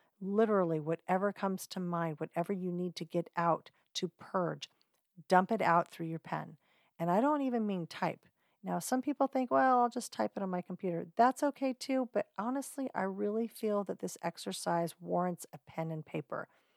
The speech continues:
There's something about putting pen to paper that really feels therapeutic. So if you could set a timer, brain dump onto a page for about ten minutes, and then set your pen down. Get up,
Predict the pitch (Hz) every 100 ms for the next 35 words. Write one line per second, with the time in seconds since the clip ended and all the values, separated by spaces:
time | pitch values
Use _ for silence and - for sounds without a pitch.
0 | _ _ _ - 180 - - 254 277 -
1 | 320 - 214 - 185 175 175 - _ _
2 | _ - 233 233 226 214 196 185 - 180
3 | - 156 - - 151 196 196 202 202 _
4 | 190 170 165 - 160 156 - 151 120 -
5 | _ _ _ - - 175 180 180 160 -
6 | 262 294 - 196 175 170 170 - _ _
7 | _ _ _ _ _ _ 175 196 233 254
8 | 254 240 233 220 220 - 196 180 - 165
9 | 151 156 - - 214 226 190 170 - -
10 | _ _ - 190 180 190 180 - 202 196
11 | - - 233 214 196 165 165 147 202 220
12 | 240 -